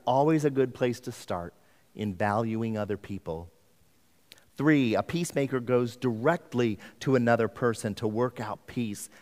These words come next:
between the two. Doesn't talk about it with other people. Four, a peacemaker is careful with what they say and how they say it. They think before speaking. They wait before hitting the send button on that email or posting to their social media account.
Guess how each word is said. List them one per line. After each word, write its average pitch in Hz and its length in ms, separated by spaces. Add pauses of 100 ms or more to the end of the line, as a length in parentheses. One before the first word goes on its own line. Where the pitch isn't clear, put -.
(100)
between 113 400
the 104 80
two. 101 320
Doesn't 135 360
talk 151 280
about 90 320
it 90 120 (220)
with 107 160
other 101 220
people. 85 560 (1200)
Four, 131 340
a 107 120
peacemaker 123 680
is 98 200
careful 135 560
with 101 180
what 110 180
they 107 140
say 104 560 (300)
and 113 100
how 120 160
they 110 140
say 127 340
it. 92 180 (200)
They 143 120
think 170 440 (160)
before 120 320
speaking. 123 640
They 123 180
wait 143 580
before 123 320
hitting 139 320
the 123 80
send 139 400
button 107 320
on 110 220
that 107 240
email 117 480
or 101 120
posting 104 680
to 101 100
their 95 160
social 98 340
media 95 420
account. 82 440